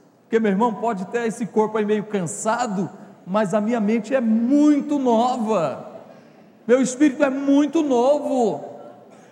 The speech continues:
Sinceramente, eu não tenho problema com isso, não.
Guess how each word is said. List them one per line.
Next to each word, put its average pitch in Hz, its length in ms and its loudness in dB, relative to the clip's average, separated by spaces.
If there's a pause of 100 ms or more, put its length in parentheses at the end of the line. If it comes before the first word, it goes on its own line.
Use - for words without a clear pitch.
(1700)
Sinceramente, 311 960 -4
eu 226 60 0
não 254 140 -8
tenho 247 200 -8
problema 269 480 -4
com 269 180 -10
isso, 262 220 -14
não. 233 600 -8